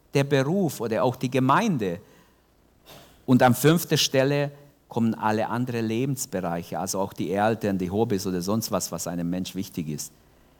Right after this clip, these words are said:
Als Verheiratete wissen wir, dass man sich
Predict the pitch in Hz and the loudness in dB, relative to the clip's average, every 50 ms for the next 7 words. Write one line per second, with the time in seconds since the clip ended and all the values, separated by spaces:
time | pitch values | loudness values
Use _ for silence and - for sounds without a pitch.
0 | _ _ - _ _ _ _ 120 120 123 - - - 135 117 107 - - 147 180 | _ _ -20 _ _ _ _ 4 4 4 4 2 2 2 2 2 0 0 0 2
1 | 220 202 165 127 110 - - 101 - - 101 95 110 139 180 175 - - 135 117 | 2 2 2 2 0 0 -4 -6 -6 -6 -8 -6 -4 -4 -4 -4 -4 -4 -4 -4
2 | 104 95 101 104 101 98 104 101 - 110 104 104 107 104 - 113 110 - - - | -4 -4 -4 -4 -4 -4 -4 -6 -4 -2 -2 -2 -2 -2 -2 -4 -4 -4 -8 -14